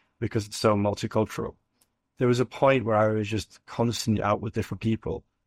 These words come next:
and I would look at the way somebody stood and their mannerisms, and I would be like, "Are you from Lebanon?"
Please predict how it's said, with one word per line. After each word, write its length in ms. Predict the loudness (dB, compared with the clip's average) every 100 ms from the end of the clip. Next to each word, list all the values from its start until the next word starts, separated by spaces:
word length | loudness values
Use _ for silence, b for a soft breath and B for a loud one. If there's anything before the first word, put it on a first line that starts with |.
| _
and 120 | -2 2
I 40 |
would 160 | 2 2
look 300 | 2 2 -2
at 100 | -2
the 100 | 2
way 200 | 2 2
somebody 460 | 0 -2 -2 -4
stood 320 | -2 4 4
and 100 | 4
their 80 | 0
mannerisms, 640 | 4 4 4 2 -2 -4
and 120 | -2 0
I 60 |
would 160 | 0 -2 _
be 180 | 0 2
like, 260 | 4 2 0
"Are 60 |
you 100 | -4
from 200 | -2 0
Lebanon?" 340 | 2 2 -2